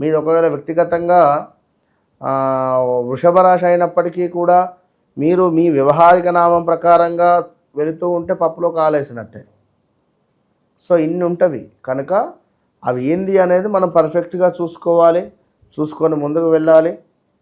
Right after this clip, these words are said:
మీ జీవితం ఒక అద్భుతమైనటువంటి పూల పాన్పుగా ముందుకు వెళ్ళాలి అని అనుకున్నట్టయితే,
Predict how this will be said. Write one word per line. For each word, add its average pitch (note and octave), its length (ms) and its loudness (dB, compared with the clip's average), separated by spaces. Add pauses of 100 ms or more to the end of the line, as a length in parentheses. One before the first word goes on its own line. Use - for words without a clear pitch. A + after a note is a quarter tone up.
(120)
మీ C#3 100 -4
జీవితం F3 540 -4
ఒక E3 180 -2
అద్భుతమైనటువంటి E3 880 -4
పూల D#3+ 320 -4
పాన్పుగా D#3+ 500 -4
ముందుకు D3+ 340 -6
వెళ్ళాలి D3+ 420 -4
అని D3+ 120 -2
అనుకున్నట్టయితే, C#3 920 -6